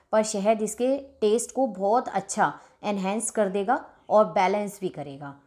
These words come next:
अब हम मडलर की हेल्प से इन्हें अच्छी तरह से मैश करेंगे। इस तरह मैश करने से जो मड-, अ, पुदीने का रस है वो शहद और ऑरेंज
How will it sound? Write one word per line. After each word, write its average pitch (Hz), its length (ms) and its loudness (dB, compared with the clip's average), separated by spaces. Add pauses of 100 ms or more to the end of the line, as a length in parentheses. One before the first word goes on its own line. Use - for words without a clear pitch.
(140)
अब 202 140 2
हम 247 200 2
मडलर 220 320 4
की 233 160 -6
हेल्प 185 220 0
से - 180 -4
इन्हें 214 320 -6
अच्छी 214 260 -6
तरह 190 220 -4
से 247 180 -4
मैश 175 320 -4
करेंगे। 143 520 -8 (340)
इस 254 200 2
तरह 269 200 4
मैश 226 320 0
करने 185 360 -2
से 214 280 -2 (260)
जो 226 160 2
मड-, 220 200 0
अ, - 40 -4 (840)
पुदीने 214 340 0
का 220 120 8
रस 208 320 2
है 233 220 -4 (220)
वो 226 260 0
शहद 208 460 0
और 202 200 2
ऑरेंज 185 480 2